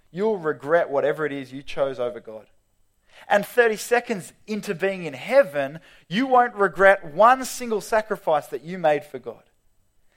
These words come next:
And so, guys, whatever your excuse is, let me ask you this, is it worth missing out on heaven for? I'll tell you three things I've seen that young people often choose instead of God. Number one, a relationship.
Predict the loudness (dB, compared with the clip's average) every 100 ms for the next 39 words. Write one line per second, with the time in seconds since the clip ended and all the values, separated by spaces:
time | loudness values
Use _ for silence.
0 | _ _ -4 0 0 4 6 6 4 2
1 | 4 4 0 2 0 0 -10 -10 -8 -10
2 | -6 -4 0 -2 -2 -6 -8 -8 -12 _
3 | -6 0 -2 0 0 0 -2 -12 -14 0
4 | 4 4 2 -2 -6 -10 -18 -20 -20 _
5 | _ _ _ _ _ _ _ _ _ _
6 | _ _ -2 2 0 0 -4 -4 -4 -2
7 | -2 -4 -8 -2 0 0 -2 -6 -2 -2
8 | -2 -6 -12 -10 -12 -14 -4 -4 -4 -6
9 | -6 -4 -2 0 0 0 -2 -4 -6 -12
10 | -20 -20